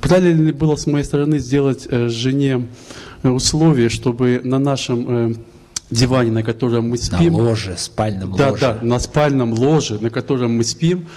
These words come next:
Speaker 1: чтобы люди не обсуждали свои проблемы, не валялись? Мотивирую
Speaker 2: Хорошо.
Speaker 1: это тем, что
Speaker 2: Хорошо было бы так. Хорошо. Правильно.
Speaker 1: То есть я могу даже запретить, чтобы кто-то валялся на нашей постели?
Speaker 2: Можешь.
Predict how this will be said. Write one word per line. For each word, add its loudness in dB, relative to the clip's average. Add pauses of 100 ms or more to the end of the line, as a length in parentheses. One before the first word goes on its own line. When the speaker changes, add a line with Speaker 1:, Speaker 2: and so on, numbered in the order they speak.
(200)
Speaker 1:
чтобы 2 (100)
люди 0 (260)
не 2
обсуждали -2
свои -2
проблемы, 0
не 2
валялись? 2
Мотивирую 4
Speaker 2:
Хорошо. 2
Speaker 1:
это 0
тем, -2 (340)
что -2
Speaker 2:
Хорошо 2
было -2
бы -4
так. -6 (180)
Хорошо. -6 (500)
Правильно. 0 (540)
Speaker 1:
То 4
есть 0
я 4
могу 2
даже 0
запретить, -2
чтобы -4
кто-то 0
валялся 0
на 0
нашей -4
постели? -6 (100)
Speaker 2:
Можешь. 0